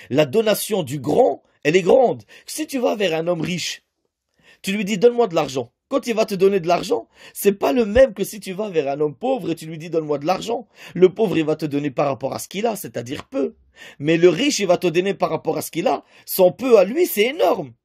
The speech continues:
Alors imaginez-vous ce que Allah peut vous donner. Le créateur des cieux et de la terre.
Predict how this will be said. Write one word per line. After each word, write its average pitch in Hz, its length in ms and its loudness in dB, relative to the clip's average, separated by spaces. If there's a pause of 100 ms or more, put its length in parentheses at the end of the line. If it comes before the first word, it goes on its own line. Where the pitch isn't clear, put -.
(440)
Alors 107 340 -10
imaginez-vous 123 680 -8
ce - 120 -16
que 110 220 -12
Allah 113 360 -8
peut 123 120 -2
vous 95 160 -8
donner. 87 320 -4 (320)
Le 127 140 4
créateur 156 560 2
des 135 120 0
cieux 233 400 0
et 214 60 2
de 180 100 6
la 202 140 4
terre. 202 380 2